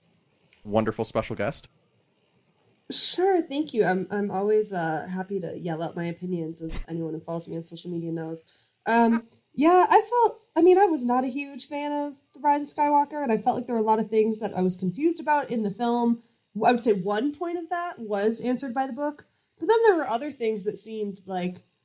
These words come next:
Speaker 2: I don't know, I don't wanna be too critical, um, and it's not on Rebecca Roanhorse, it's totally not on her, but I just felt like, did they still not know what the movie was gonna be about when they told her the directives in the book? Like,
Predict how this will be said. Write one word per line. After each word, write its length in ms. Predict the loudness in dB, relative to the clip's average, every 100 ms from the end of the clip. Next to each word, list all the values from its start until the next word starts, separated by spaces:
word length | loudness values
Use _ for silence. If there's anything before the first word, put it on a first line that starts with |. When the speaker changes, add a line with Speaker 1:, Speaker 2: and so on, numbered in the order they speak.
| _
Speaker 2:
I 80 | 0
don't 100 | 2
know, 340 | 2 0 -4 -2
I 100 | 0
don't 200 | 0 -2
wanna 180 | 0 0
be 220 | -2 -4
too 400 | -6 -6 -6 -6 -6
critical, 560 | -6 -4 -4 -4 -6 -4
um, 240 | -4 -2
and 140 | 2 2
it's 100 | 2
not 140 | 0
on 80 | 0
Rebecca 260 | 0 -4 -2
Roanhorse, 420 | -2 -2 -4 -8
it's 160 | -12 -12
totally 300 | -6 -4 -4
not 120 | -2
on 80 | -2
her, 200 | -2 -4 _ _ _ 2
but 140 | 4
I 60 | 4
just 240 | 2 4
felt 180 | 4 8
like, 340 | 8 6 4 _ _ -8
did 200 | -4 2
they 100 | 4
still 240 | 4 2
not 220 | 2 2 4
know 140 | 4
what 140 | 4
the 60 | 2
movie 240 | 2 2 0
was 140 | -2
gonna 220 | -2 2
be 100 | 2
about 380 | 2 2 2 4
when 80 | 6
they 120 | 6
told 260 | 6 4 4
her 380 | 4 4 2 0
the 80 | 0
directives 420 | 0 0 -2 0
in 40 | 2
the 60 |
book? 320 | 4 4 2 2
Like, 260 | 2 2